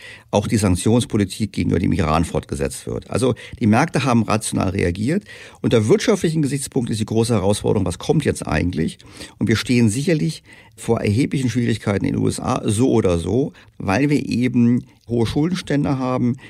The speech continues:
neue Kredite immer weniger wirken. Und das ist im Prinzip eine Gemengelage, wo man ganz klar sagen muss, wir werden in den kommenden Jahren eben sehen, dass die Notenbanken weiterhin die große Stütze sein müssen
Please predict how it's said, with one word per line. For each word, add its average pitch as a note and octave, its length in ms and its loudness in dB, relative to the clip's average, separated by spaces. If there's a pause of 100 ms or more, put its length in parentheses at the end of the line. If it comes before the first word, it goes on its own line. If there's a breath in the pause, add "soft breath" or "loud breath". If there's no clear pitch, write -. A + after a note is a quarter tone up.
(140)
neue C3 300 4
Kredite B2+ 400 -4
immer G#2+ 260 0
weniger G2 380 2
wirken. G#2 400 0 (340 loud breath)
Und A2+ 200 0
das C3+ 200 0
ist E3+ 100 -4
im C#3 120 0
Prinzip - 360 -6
eine A2 200 2
Gemengelage, B2+ 640 2
wo A#2+ 80 2
man G#2+ 80 0
ganz G2+ 180 0
klar A2 140 0
sagen G2+ 300 0
muss, G#2+ 180 0
wir G2+ 120 -4
werden G#2 220 2
in A2 100 0
den - 20 -4
kommenden G#2+ 340 2
Jahren G2 340 2 (280 loud breath)
eben G2+ 220 2
sehen, G#2 360 0
dass G2+ 140 0
die A#2+ 80 -6
Notenbanken G#2+ 760 0 (260 loud breath)
weiterhin A#2 800 2 (140)
die C3+ 180 0
große A2 320 -2
Stütze - 340 -2
sein G2+ 520 0
müssen E3 580 2